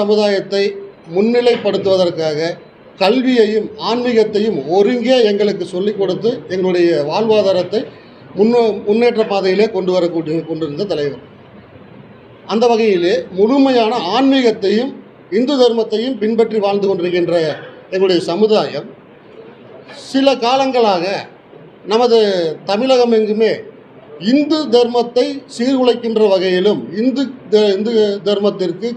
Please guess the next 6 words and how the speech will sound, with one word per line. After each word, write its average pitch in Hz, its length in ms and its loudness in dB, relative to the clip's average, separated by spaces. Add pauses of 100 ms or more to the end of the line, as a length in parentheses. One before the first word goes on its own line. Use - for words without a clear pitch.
கேடு 226 260 4
விளைக்கின்ற 190 480 0
வகையிலுமே 165 540 -2 (540)
சில 202 100 2 (100)
மூத்த 285 300 0 (100)
அரசியல்வாதிகளும் 202 920 0